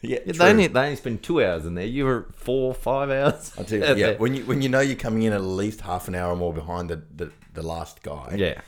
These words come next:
Speaker 1: you can stop and take a photo.
Speaker 2: Yeah,
Speaker 1: You're not,
Speaker 2: yeah.
Speaker 1: you're not worried about your time.
Speaker 2: <laughs> Yeah.
Speaker 1: So I get
Speaker 2: Yeah.
Speaker 1: to enjoy the majesty of being out there in the, in the mountains. But I was
Speaker 2: Yeah.
Speaker 1: thinking about that. I was thinking about how,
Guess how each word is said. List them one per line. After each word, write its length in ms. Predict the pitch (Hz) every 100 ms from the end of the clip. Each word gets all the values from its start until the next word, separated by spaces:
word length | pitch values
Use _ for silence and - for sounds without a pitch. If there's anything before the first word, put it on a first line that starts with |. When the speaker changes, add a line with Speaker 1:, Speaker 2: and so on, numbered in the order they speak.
| _ -
Speaker 1:
you 100 | 90
can 140 | 85
stop 220 | 78 80 82
and 80 |
take 180 | 76 69
a 20 |
photo. 380 | - 69 71 69
Speaker 2:
Yeah, 360 | - 98 82 85
Speaker 1:
You're 140 | 160
not, 140 | 156 107
Speaker 2:
yeah. 120 | 98 -
Speaker 1:
you're 120 | 139
not 180 | 123 92
worried 240 | 90 92
about 160 | 92 87
your 80 |
time. 360 | - 98 71 71 -
Speaker 2:
<laughs> 160 | 135
Yeah. 120 | 123 80 - -
Speaker 1:
So 120 | 110
I 40 |
get 100 | 113
Speaker 2:
Yeah. 60 | -
Speaker 1:
to 80 | 117
enjoy 260 | 104 107
the 80 | 101
majesty 520 | 90 92 95 - 80
of 120 | 80 78
being 160 | 82
out 160 | 80 78
there 120 | 80
in 100 | 80
the, 80 | 80
in 100 | 90
the 80 | 78
mountains. 260 | 78 78
But 120 | -
I 40 | 95
was 100 | 101
Speaker 2:
Yeah. 60 |
Speaker 1:
thinking 220 | 110 123 120
about 300 | 87 80 76
that. 140 | 73
I 80 | -
was 60 |
thinking 200 | - 95 85
about 220 | 80 78
how, 320 | 80 80 76